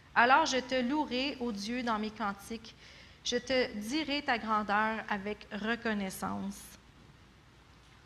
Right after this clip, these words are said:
Ça va pas bien. Il y allait pas bien dans ce moment-là, mais il a quand même choisi de louer Dieu. Puis ce que,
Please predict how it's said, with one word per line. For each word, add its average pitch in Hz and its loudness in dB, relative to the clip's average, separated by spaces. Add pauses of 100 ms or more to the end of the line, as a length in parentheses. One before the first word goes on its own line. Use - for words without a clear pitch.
(480)
Ça 220 8
va 262 6
pas 294 10
bien. 339 2 (280)
Il 233 0
y 233 6
allait 262 12
pas 330 8
bien 320 0
dans 254 6
ce 247 2
moment-là, 247 4 (320)
mais 233 0
il 233 6
a 240 6
quand 262 6
même 294 2
choisi 254 2
de 247 4
louer 247 0
Dieu. 226 -4 (540)
Puis 220 -6
ce - -16
que, 208 -6